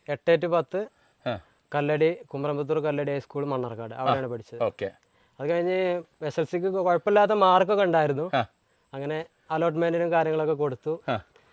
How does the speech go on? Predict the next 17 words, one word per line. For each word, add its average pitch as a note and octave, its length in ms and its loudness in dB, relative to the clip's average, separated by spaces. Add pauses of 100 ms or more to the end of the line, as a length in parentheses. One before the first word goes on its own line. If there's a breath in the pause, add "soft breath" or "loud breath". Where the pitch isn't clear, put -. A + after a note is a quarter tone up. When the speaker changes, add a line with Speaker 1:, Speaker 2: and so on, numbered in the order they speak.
(160)
Speaker 1:
കൊടുത്ത് D3+ 480 -4 (120)
ഫസ്റ്റ് D3+ 240 -2
അലോട്ട്മെന്റ് D3 460 0
തന്നെ C#3 240 -8 (160)
Speaker 2:
ഉം. A2+ 140 -8 (180)
Speaker 1:
തോട്ടറ C#3+ 280 0
കിട്ടി. B2 340 -4 (180)
Speaker 2:
ആ. G#2+ 120 -6 (680)
Speaker 1:
തോട്ടറ C#3+ 240 -2
കിട്ടിയിട്ട് D#3+ 460 0
ഞാനിങ്ങനെ D#3 380 -4
വീട്ടിൽ D3+ 280 -2
പറഞ്ഞു, C3+ 260 -6
ഇങ്ങനെ C#3 280 -12
തോട്ടറ C#3+ 260 -4
കിട്ടിയിട്ടുണ്ട്. C3+ 580 -6
Speaker 2:
ആ. A2+ 100 0